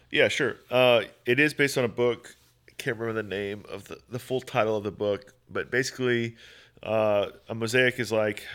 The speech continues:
a, a piece of artwork that is created by small little pieces that make up the whole. And so,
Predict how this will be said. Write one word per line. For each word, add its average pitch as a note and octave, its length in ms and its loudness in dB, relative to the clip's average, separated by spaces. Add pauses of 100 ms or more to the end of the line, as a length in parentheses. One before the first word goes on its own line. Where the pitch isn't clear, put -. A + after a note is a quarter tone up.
a, G#2+ 80 -12 (200)
a - 40 -8
piece A2+ 220 -8
of G#2 80 -4
artwork G#2+ 460 -2
that G2+ 160 -4
is G2 280 -6
created G#2 540 -2
by G2 500 0 (380)
small A2 600 -2
little G#2 260 -4
pieces G#2+ 500 -8
that F#2 140 -8
make G2 200 -8
up - 120 -10
the G2+ 60 -10
whole. G2 520 -8
And G2+ 120 -12
so, G2 520 -4